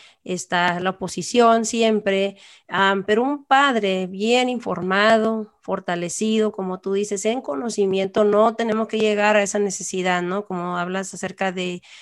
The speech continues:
con agresividad, violencia, sino con conocimiento. No va a ser fácil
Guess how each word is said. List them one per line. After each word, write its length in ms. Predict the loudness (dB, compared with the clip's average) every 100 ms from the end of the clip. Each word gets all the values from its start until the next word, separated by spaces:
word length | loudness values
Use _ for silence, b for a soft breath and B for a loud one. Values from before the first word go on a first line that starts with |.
| B
con 180 | 2 2
agresividad, 680 | 2 -2 -4 0 2 4 2
violencia, 460 | -2 -4 -6 -6
sino 400 | -2 2 2 0 B B B
con 220 | -6 -6
conocimiento. 840 | -4 -4 -4 -4 -2 0 -2 -6 _ b b
No 100 | 2
va 80 | 2
a 40 | 4
ser 160 | 0
fácil 440 | 2 2 2 -4